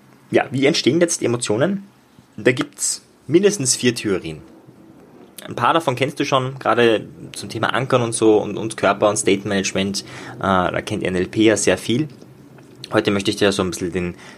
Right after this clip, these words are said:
den Forschung-, also den grundlegenden Forschungsüberblick geben. Und zwar,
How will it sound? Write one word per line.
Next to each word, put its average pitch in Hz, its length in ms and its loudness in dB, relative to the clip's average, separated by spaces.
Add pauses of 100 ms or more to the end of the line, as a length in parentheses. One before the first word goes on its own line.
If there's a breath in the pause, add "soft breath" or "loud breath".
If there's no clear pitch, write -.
(120)
den 87 100 0
Forschung-, 92 440 2
also 92 140 -4
den 98 140 0
grundlegenden 101 540 4
Forschungsüberblick - 1400 0
geben. - 300 -8 (840 loud breath)
Und 113 140 -2
zwar, 127 440 4